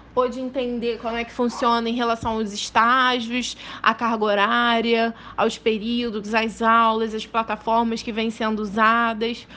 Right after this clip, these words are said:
Foi muito bom também essa, esse encontro, foi de grande aprendizado e grandes trocas.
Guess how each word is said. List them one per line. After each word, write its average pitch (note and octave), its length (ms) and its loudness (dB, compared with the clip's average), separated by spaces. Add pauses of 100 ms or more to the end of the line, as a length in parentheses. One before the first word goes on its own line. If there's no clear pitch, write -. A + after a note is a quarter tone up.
(120)
Foi B3+ 200 0
muito D4 380 -4
bom A#3 300 -4
também A3+ 420 -6
essa, F#3+ 220 -6
esse - 320 -8
encontro, G#3+ 640 -4 (240)
foi A#3 160 0
de A3 140 -4
grande A3+ 340 -2
aprendizado A3+ 840 -6
e F#3+ 80 -2
grandes A3 480 -4
trocas. F3+ 760 -6